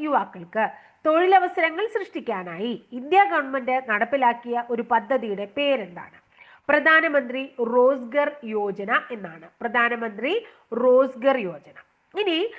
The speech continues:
രണ്ടായിരത്തി ഇരുപത്തിരണ്ടോടുകൂടി നഗരപ്രദേശങ്ങളിലെ നിർധനരായ ജനങ്ങൾക്ക് ഭവനം നിർമ്മിച്ചു നൽകുക എന്ന ഉദ്ദേശത്തോടു കൂടി ആരംഭിച്ച പദ്ധതിയുടെ പേര് പ്രധാനമന്ത്രി ആവാസ് യോജന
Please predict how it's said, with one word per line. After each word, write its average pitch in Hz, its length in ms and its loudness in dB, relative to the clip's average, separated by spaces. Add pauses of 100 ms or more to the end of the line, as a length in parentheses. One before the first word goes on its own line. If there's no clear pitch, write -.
(160)
രണ്ടായിരത്തി 427 580 4
ഇരുപത്തിരണ്ടോടുകൂടി 392 1200 2
നഗരപ്രദേശങ്ങളിലെ 294 1300 -2
നിർധനരായ 285 880 2
ജനങ്ങൾക്ക് 220 680 -6 (300)
ഭവനം 277 480 2
നിർമ്മിച്ചു 294 400 -2
നൽകുക 302 600 -2
എന്ന 269 160 -6
ഉദ്ദേശത്തോടു 262 760 -2
കൂടി 254 180 -8
ആരംഭിച്ച 240 440 -2
പദ്ധതിയുടെ 247 540 -6
പേര് 254 340 0 (420)
പ്രധാനമന്ത്രി 277 800 -2 (100)
ആവാസ് 254 600 0 (100)
യോജന 208 540 -2